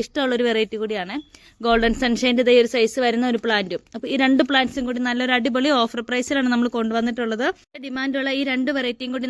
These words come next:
നല്ലൊരു അടിപൊളി പ്രൈസ് റേഞ്ചിലാട്ടോ കൊണ്ടുവന്നിട്ടുള്ളത്. ഇന്നത്തെ നമ്മുടെ സ്പെഷ്യൽ ഓഫർ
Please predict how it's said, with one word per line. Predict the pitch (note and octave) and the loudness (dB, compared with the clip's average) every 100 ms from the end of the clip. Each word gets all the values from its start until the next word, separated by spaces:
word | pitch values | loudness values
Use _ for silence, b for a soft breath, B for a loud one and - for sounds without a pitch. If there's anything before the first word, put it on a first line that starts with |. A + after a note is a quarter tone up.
| B3+ | -4
നല്ലൊരു | B3+ B3 | -4 -4
അടിപൊളി | A#3+ B3 C#4 C#4+ | -4 -4 -4 -4
പ്രൈസ് | A#3 A3+ | -6 -4
റേഞ്ചിലാട്ടോ | A#3+ A#3+ B3 A3+ C4 | -4 -2 -2 -4 -4
കൊണ്ടുവന്നിട്ടുള്ളത്. | A3+ G#3+ A3 A3 A3 G#3+ G3+ - B B B | -6 -4 -4 -4 -4 -4 -4 -8 B B B
ഇന്നത്തെ | B3+ B3+ C4+ | 0 2 4
നമ്മുടെ | B3 C4 - | 4 0 0
സ്പെഷ്യൽ | A#3+ C4+ C#4 B3 | -2 0 2 2
ഓഫർ | A#3 C#4+ | 2 0